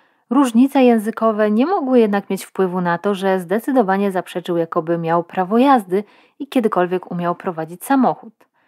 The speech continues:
Jego koledzy z Masai Mara potwierdzili, że wielokrotnie widzieli go za kierownicą. Po co więc kłamał w takiej sprawie? Może faktycznie nie miał prawa jazdy, ale pomimo tego prowadził samochód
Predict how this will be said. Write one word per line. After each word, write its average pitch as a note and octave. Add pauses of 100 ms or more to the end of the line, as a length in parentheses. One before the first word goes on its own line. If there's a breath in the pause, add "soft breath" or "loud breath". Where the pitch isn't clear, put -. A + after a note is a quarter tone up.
(360)
Jego G#3+
koledzy G3
z F3
Masai F3+
Mara F3
potwierdzili, F3+
że F#3
wielokrotnie E3+
widzieli B3+
go B3
za A#3
kierownicą. A3 (480 soft breath)
Po -
co A#3+
więc G3+
kłamał F3
w -
takiej F#3
sprawie? E3
Może E3+
faktycznie -
nie F#3
miał E3
prawa E3
jazdy, F3
ale E3
pomimo F#3
tego E3+
prowadził F3
samochód F#3